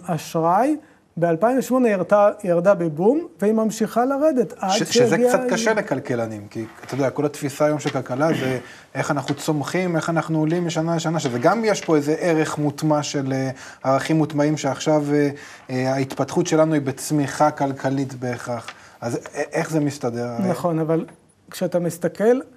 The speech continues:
Speaker 1: בעבר כשהסתכלת על צמיחה, אז הסתכלת על צמיחה של כל מדינה בנפרד, כי לא הייתה גלובליזציה, היו גם, אה, אה, חסמים של מסחר, של מעבר מטבעות ו-, ו-,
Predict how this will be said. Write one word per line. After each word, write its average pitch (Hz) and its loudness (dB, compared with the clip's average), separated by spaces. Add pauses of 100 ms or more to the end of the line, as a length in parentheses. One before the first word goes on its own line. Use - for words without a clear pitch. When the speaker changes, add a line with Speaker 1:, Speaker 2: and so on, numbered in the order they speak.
(340)
Speaker 1:
בעבר 175 2
כשהסתכלת 185 -4
על 208 2
צמיחה, 175 -2
אז 180 -2
הסתכלת 175 -4
על 196 0
צמיחה 170 -2
של 180 -4
כל 180 -2
מדינה 165 0
בנפרד, 160 -2
כי 170 -2
לא 175 2
הייתה 175 -2
גלובליזציה, 190 0
היו 160 2
גם, 160 0
אה, 156 0 (580)
אה, 170 2
חסמים 175 0
של 170 -4
מסחר, 202 0
של 175 -6
מעבר 160 0
מטבעות 170 0
ו-, 156 2
ו-, 156 2